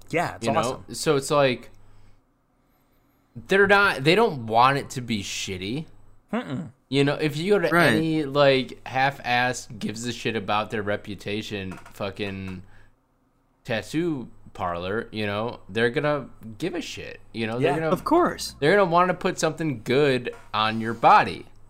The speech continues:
Speaker 2: you know, they're not gonna be like, "Hey, you wanna see this dumbass Winnie the Pooh shit I did over the weekend?"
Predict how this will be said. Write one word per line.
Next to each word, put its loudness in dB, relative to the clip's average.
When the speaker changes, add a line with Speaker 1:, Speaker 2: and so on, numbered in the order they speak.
Speaker 2:
you -4
know, -2
they're -2
not -2
gonna -6
be 0
like, 2
"Hey, -2
you -14
wanna 0
see -4
this -6
dumbass 0
Winnie -4
the -8
Pooh -8
shit -4
I 0
did -4
over -4
the -4
weekend?" -8